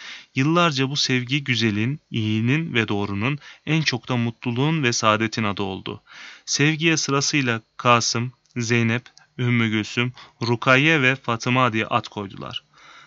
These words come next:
Kasım ilk oğuldu ve geleneğe göre mukaddes babasının künyelenmesi için yüzük kaşı olacaktı. Sonraki günlerde Mekkelilerin Gülüm'ü Muhammedül Emin yanında Ebul Kasım diye çağırmaları bundandı. Ve Ebul Kasım,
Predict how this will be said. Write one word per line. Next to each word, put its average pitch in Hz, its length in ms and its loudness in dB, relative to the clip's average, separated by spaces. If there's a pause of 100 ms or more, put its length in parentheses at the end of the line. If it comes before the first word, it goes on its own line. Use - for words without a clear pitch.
(100)
Kasım 143 400 4
ilk 156 220 2
oğuldu 120 420 2
ve 117 140 4
geleneğe 117 500 2
göre 117 240 0
mukaddes 117 640 -4
babasının 113 480 -2
künyelenmesi 123 800 -2
için 127 180 -4
yüzük 123 440 0
kaşı 113 260 -2
olacaktı. 104 600 -6 (440)
Sonraki 160 540 0
günlerde 117 500 0
Mekkelilerin 113 920 -2
Gülüm'ü 131 400 2
Muhammedül 131 800 0
Emin 139 380 6
yanında 113 500 0
Ebul 127 340 0
Kasım 123 480 2
diye 110 140 4
çağırmaları 117 680 4
bundandı. 104 640 2 (640)
Ve 170 100 6
Ebul 175 300 2
Kasım, 131 520 -2